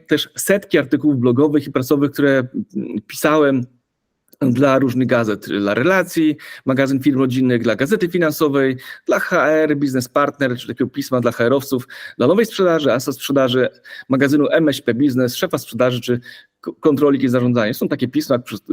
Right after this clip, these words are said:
przy, dla których pisałem przez ostatnie lata treści. Ale też treści będą pochodzić od innych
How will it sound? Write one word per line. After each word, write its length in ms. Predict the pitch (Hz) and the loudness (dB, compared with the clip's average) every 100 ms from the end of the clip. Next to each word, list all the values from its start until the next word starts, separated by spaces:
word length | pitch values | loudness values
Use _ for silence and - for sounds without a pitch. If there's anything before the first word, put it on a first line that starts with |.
| 110 | -8
przy, 240 | - - 113 | -8 -10 -8
dla 180 | - 127 | -2 -2
których 240 | 123 131 123 | 0 -4 -4
pisałem 420 | 127 127 135 123 | -4 0 2 0
przez 180 | 120 - | -2 -8
ostatnie 320 | - 117 120 | -6 -2 0
lata 280 | 117 110 104 _ | 0 -2 -6 _
treści. 380 | - 147 131 - _ - - | -2 0 0 -10 _ -14 -8
Ale 160 | - 240 | 2 2
też 320 | 196 - _ | 2 -2 _
treści 460 | 160 156 - 160 151 | 0 0 -2 0 2
będą 240 | 147 147 | 4 2
pochodzić 380 | 131 147 143 - | 0 -2 -2 -4
od 120 | 143 | -4
innych 340 | 175 190 165 | 0 0 0